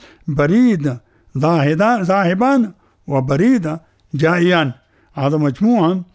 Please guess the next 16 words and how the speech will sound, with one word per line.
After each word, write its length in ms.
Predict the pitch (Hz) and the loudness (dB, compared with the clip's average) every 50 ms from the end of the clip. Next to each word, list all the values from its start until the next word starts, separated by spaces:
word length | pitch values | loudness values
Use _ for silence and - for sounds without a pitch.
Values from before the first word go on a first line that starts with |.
| _ _ _ - | _ _ _ -8
هذا 460 | 175 147 151 165 180 208 226 220 208 | -4 -2 -2 0 0 0 0 0 0
يكون 440 | 196 175 175 170 - - 208 208 196 | -2 -4 -6 -6 -6 -4 -2 -2 0
بريدان، 500 | 170 175 175 180 170 147 160 156 139 127 - _ _ _ - - - _ - - | 0 0 0 0 0 0 -2 -2 -4 -6 -10 _ _ _ -20 -20 -20 _ -8 -4
والبريد 680 | 131 147 160 160 147 139 156 147 175 208 233 233 226 - _ - | -2 0 0 0 0 0 0 0 2 2 0 0 -2 -6 _ -4
أربع 300 | 165 135 120 104 - 123 | -4 -2 -2 -4 -6 -10
فراسخ. 680 | 117 - - 131 113 123 131 - - - - - - - _ - - - - - _ - | -8 -8 -10 -10 -8 -10 -12 -12 -14 -20 -20 -20 -20 -20 _ -20 -20 -20 -20 -18 _ -4
وجب 440 | 135 131 160 196 226 277 254 226 208 | 0 2 2 2 2 2 0 2 2
الجمعة 500 | 220 196 156 - - 196 165 160 151 131 | 0 0 -2 -4 -4 -2 0 0 -2 -4
على 320 | 131 139 147 151 151 147 143 | -4 -4 -2 -2 0 0 0
من 260 | 143 143 143 139 143 | 0 -2 -2 -2 -2
كان 380 | - - - 151 147 156 175 | -4 -6 -8 -6 -2 -2 0
على 440 | 220 214 247 190 185 185 185 185 180 | -2 -2 -2 -2 0 2 2 2 2
نصف 480 | 165 156 165 233 320 226 - - - 160 | 2 2 4 4 4 2 0 -2 -2 -2
البريد 520 | 135 127 127 139 143 135 135 131 120 - - _ _ _ _ _ _ - | -2 -4 -6 -12 -14 -14 -14 -16 -18 -20 -20 _ _ _ _ _ _ -6
وهو 540 | 147 120 117 143 170 214 233 214 208 214 214 - _ _ _ _ _ | -4 -2 0 0 2 2 2 2 2 0 -4 -8 _ _ _ _ _
فرسخان. 600 | - 170 143 - - - 143 - - - 127 | -10 -10 -8 -8 -10 -12 -14 -14 -14 -16 -16